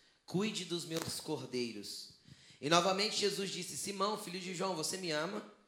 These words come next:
E ele respondeu: "Sim, Senhor, tu sabes que eu te amo." Disse Jesus: "Pastorei as minhas ovelhas." Pela terceira vez, ele lhe disse: "Simão, filho de João, você me ama?"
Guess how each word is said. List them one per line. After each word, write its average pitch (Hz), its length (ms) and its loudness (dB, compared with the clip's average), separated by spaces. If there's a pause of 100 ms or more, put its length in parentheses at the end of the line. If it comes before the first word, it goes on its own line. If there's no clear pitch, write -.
(280)
E 135 80 0
ele 160 120 2
respondeu: 156 400 -2
"Sim, 226 360 -2
Senhor, 135 560 -2 (360)
tu - 100 -4
sabes - 380 0
que - 80 2
eu 214 100 4
te - 140 2
amo." 131 340 2 (540)
Disse 165 260 2
Jesus: 156 480 0
"Pastorei 175 580 0
as 165 120 -4
minhas 156 240 -4
ovelhas." 127 640 -2 (600)
Pela 180 180 4
terceira 208 460 4
vez, 202 800 4 (1200)
ele 185 180 6
lhe 196 120 2
disse: 165 400 -2
"Simão, 196 480 2
filho 190 240 -4
de 180 100 -2
João, 185 280 2
você 170 200 2
me 180 160 0
ama?" 226 520 4